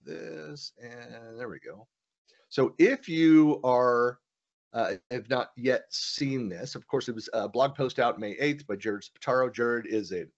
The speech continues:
awesome human being, C V P of A I at work. Um, if, if anybody's had a chance, like, Jared is a fantastic presenter. He had, uh, got to know him personally, um, when he, for a year, year and a half, two years, two years, I think,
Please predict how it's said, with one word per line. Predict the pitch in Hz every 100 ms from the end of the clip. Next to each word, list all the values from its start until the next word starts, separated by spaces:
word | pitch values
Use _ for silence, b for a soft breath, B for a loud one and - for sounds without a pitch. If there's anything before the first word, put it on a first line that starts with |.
| _ -
awesome | 98 - 95 95
human | 90 104 98
being, | 87 113 110 131 _ _ _ -
C | - 117
V | 107 104
P | - 110 113 95
of | 87 -
A | 107
I | 95 104 104
at | 95 92
work. | 101 104 - - _ _ _ -
Um, | 110 104 101 98 _ -
if, | 110
if | 120 117
anybody's | 170 143 123
had | 131 117 107
a | 85
chance, | - 104 87
like, | 85
Jared | - 147 117
is | 104
a | -
fantastic | 95 87 120 110 - 98
presenter. | - 95 98 90 87 87 _ _ _ _ -
He | 113
had, | 120 113 113
uh, | 113
got | 151 160
to | 160
know | 139 156
him | 139
personally, | 143 151 147 156 147 147 143 143 143 B B B
um, | 113 120 117 113 110
when | 117 127 131
he, | 135 123 123
for | 123 - - 117 117 107 -
a | 104
year, | 98 92 143 214 196
year | 120 156
and | 143
a |
half, | 139 -
two | - 160
years, | 165 185 196
two | - 175
years, | 95 80
I |
think, | 85 92